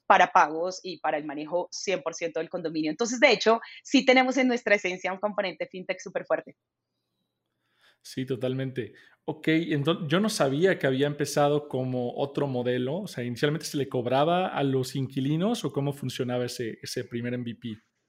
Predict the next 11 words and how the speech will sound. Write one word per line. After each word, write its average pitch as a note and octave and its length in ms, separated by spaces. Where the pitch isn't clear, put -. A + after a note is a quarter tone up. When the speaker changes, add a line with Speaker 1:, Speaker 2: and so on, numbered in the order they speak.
Speaker 1:
Pues, C#4 460
cuando A#3+ 420
se A3+ 140
inició, G#3+ 560
claro, F#3+ 280
era D#3 160
como, G#3 180
bueno, F#3+ 260
empiécenla G#3+ 480
a - 20
usar, A#3+ 560